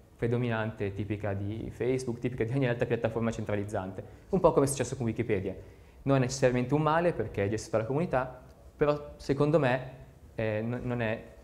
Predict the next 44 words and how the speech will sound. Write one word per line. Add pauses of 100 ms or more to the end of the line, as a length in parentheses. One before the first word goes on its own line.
(320)
eh,
è,
è
una
cosa
critica
da
tenere
in
considerazione. (1900)
Termino
con
due
esempi
su
come
usare
Wikidata,
perché,
eh,
Wikidata
non
è
solo
un,
una
fonte
di
informazioni
grezze,
quindi
una
lista
di
nomi
per
fare
brute
force
da
un
dizionario,
piuttosto
che